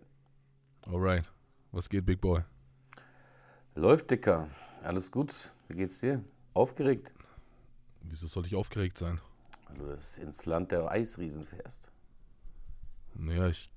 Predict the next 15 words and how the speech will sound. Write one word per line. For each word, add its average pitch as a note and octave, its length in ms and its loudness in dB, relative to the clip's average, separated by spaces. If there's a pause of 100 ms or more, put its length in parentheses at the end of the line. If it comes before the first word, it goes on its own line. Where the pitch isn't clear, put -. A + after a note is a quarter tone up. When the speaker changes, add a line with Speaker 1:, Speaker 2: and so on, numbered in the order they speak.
(120)
Speaker 1:
geh E2+ 120 -4
halt E2+ 120 -2
zum F2 80 -6
Snowboarden, G2+ 560 2
ne? D#3 180 0 (280)
Klar. A#2+ 260 -2 (340)
Speaker 2:
Ja. D2+ 80 -10 (400)
Speaker 1:
Deswegen G2 320 0
habe G#2+ 120 0
ich G#2+ 60 -2
auch G2 100 -2
ein A2 60 -4
kleines A#2+ 360 0
bisschen F#2+ 340 -2
Stress. - 580 -2